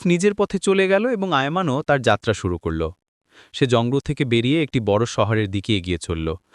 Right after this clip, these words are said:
পথে তাকে অনেক বাধার সম্মুখীন হতে হলো, কখনো ক্ষুধা, কখনো তৃষ্ণা, আর কখনো পথ হারানোর আতঙ্ক। কিন্তু আয়মান নিজের সাহস হারাল না। সে ভাবল, "আমি তিনটি প্রাণীকে এবং একজন মানুষকে সাহায্য করেছি,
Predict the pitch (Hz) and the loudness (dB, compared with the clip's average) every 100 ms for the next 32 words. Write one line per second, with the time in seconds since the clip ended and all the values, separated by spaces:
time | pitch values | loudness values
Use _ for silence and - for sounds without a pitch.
0 | - - - 151 - 196 190 202 151 160 | -20 -10 2 4 4 0 0 2 2 2
1 | 170 127 117 120 135 - 107 98 - 98 | 0 2 2 2 -2 0 -2 -2 -4 -4
2 | 87 - 85 80 80 _ - - - 123 | -4 -4 -2 -2 -4 _ -20 -10 0 0
3 | - 135 - 123 117 131 170 - - 135 | 2 -2 0 0 2 2 2 0 0 0
4 | 127 117 123 - 156 - 120 - 120 - | -2 -2 -2 0 0 2 0 2 0 2
5 | 170 90 - - - - 135 - 139 123 | 0 0 -4 -18 0 2 2 2 2 2
6 | 101 85 - 85 82 80 _ _ - 123 | 2 0 -2 -6 -4 -6 _ _ -6 0
7 | 117 98 104 131 156 92 - - 120 120 | 2 2 2 2 2 0 -4 -8 -2 0
8 | 131 - 120 127 - 104 92 82 80 - | 0 0 0 0 0 0 0 0 -4 -8
9 | _ _ - 175 123 156 214 165 147 - | _ _ -4 0 2 2 4 2 2 -6
10 | - 143 175 - 180 185 220 190 165 160 | -6 0 0 2 0 2 0 2 2 2
11 | 175 233 196 180 151 123 135 160 113 110 | 0 0 2 2 0 0 0 2 2 0
12 | 127 - 214 - 98 90 95 87 82 - | -2 -4 -2 -2 -2 -2 -4 -2 -4 -4
13 | 82 | -8